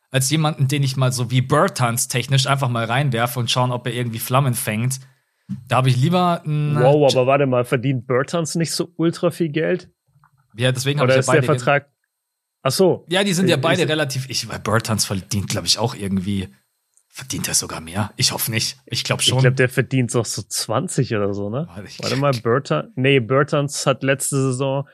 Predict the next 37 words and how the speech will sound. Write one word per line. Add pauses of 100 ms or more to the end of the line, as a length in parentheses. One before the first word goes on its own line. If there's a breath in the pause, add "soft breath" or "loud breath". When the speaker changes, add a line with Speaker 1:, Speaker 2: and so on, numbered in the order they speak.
(180 soft breath)
Speaker 2:
ja
genau,
der,
der
verdient, (100)
boah,
der
verdient
für
die
nächsten
drei
Jahre
sechzehn,
siebzehn
und
nochmal
sechzehn (460 soft breath)
bis
zwei
fünfundzwanzig.
Das
ist
ein
Spieler,
Leute, (400 soft breath)
der
gibt
dir
in
der
Regular
Season
fünf
Punkte
im
Schnitt.